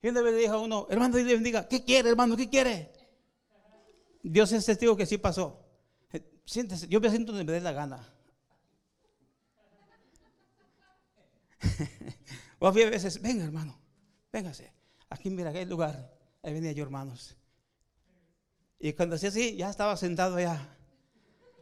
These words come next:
Qué vergüenza, qué pena. Ese fue mi primer puesto en la iglesia Roca de Salvación, <laughs> la Universidad de Dios.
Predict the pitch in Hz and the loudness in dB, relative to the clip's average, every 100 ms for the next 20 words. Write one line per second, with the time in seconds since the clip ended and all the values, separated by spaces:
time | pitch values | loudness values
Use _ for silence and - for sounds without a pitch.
0 | _ _ _ _ _ _ _ _ _ _ | _ _ _ _ _ _ _ _ _ _
1 | _ _ _ - 175 196 180 170 233 220 | _ _ _ -10 -4 -4 -2 2 4 4
2 | 156 190 185 226 214 180 - - 226 226 | 2 0 2 2 0 -4 -12 4 6 6
3 | 208 208 208 180 185 202 196 165 190 185 | 4 2 2 0 0 0 -2 0 0 0
4 | 185 - - - - 190 170 156 165 156 | -6 -8 -14 -10 -2 0 0 -2 -4 -4
5 | 160 135 - - 156 156 151 147 156 - | -6 -6 -12 -10 -6 -2 -2 -2 -6 -8
6 | - - 160 139 - _ 117 - - 180 | -8 -8 -10 -12 -16 _ -10 -10 -4 0
7 | 208 175 180 - 165 208 208 208 196 233 | 2 2 2 2 2 2 4 4 4 4
8 | 220 - - - - - | 4 2 -2 -8 -12 -16